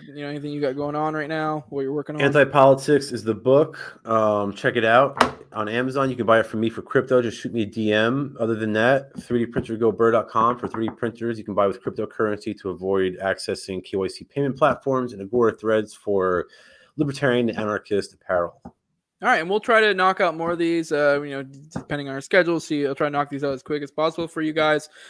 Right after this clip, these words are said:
Speaker 1: that like these. Uh, like I said, I did do the Agorist Primer one, so I do, I, I set it up on YouTube as playlists.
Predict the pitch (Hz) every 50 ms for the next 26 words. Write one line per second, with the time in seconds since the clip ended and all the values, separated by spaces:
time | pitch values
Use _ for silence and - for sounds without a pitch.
0 | - _ - 151 143 123 143 160 175 175 - - 170 170 165 165 160 - - -
1 | 135 143 143 139 131 - _ _ _ _ _ - 160 151 - 180 165 160 147 160
2 | 165 156 160 170 165 160 156 151 151 151 156 147 - - 208 208 220 220 220 214
3 | 214 208 208 202 - - 175 165 160 156 165 175 175 170 139 151 156 151 156 165
4 | 143 117 156 143 131 160 156 - 220 208 208 208 196 196 180 165 165 170 175 -
5 | - 170 151 151 139 - _ - 156 147 143 139 135 127 - - - 110 - -